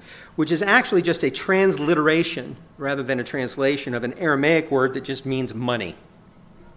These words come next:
Typically, it's, it's to be translated as money. That's the way it's translated in E S V, or wealth, as it's translated in the American Standard Bible.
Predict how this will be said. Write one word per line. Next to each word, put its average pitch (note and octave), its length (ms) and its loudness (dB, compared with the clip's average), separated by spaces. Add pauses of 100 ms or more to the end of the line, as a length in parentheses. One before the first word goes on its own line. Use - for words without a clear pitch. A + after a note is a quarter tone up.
(140)
Typically, A2 420 -4
it's, - 200 -8 (260)
it's - 160 -10
to G#2 80 -14
be G#2+ 80 -6
translated A2 480 -4
as - 180 -10
money. A2+ 220 -2
That's C3+ 220 -2
the D#3 80 -6
way C#3 100 0
it's B2+ 140 -4
translated A#2+ 520 -8
in A#2+ 140 -10
E C3 80 -6
S B2+ 140 -8
V, B2+ 280 -8 (160)
or C#3 120 -2
wealth, C3+ 500 0 (240)
as B2 100 -12
it's - 160 -10
translated B2 540 -6
in A2 60 -8
the A2+ 120 -6
American A2+ 400 -6
Standard A2 480 -8
Bible. G#2 380 -2